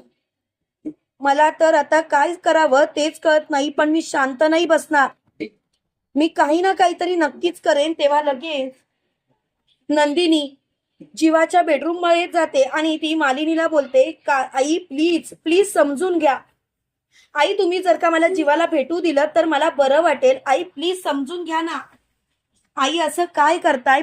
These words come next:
प्लीज, प्लीज आई." तेव्हा लगेच मालिनी बोलते, "पुरे झालं.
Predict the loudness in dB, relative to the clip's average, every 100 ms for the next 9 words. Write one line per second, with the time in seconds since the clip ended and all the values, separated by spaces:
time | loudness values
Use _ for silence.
0 | -2 0 2 2 -2 -2 4 4 2 -2
1 | -2 -6 -10 _ _ _ _ _ _ _
2 | _ _ _ _ -4 0 2 0 -2 -2
3 | -4 0 0 2 0 0 0 0 -2 -4
4 | -2 -2 0 0 0 0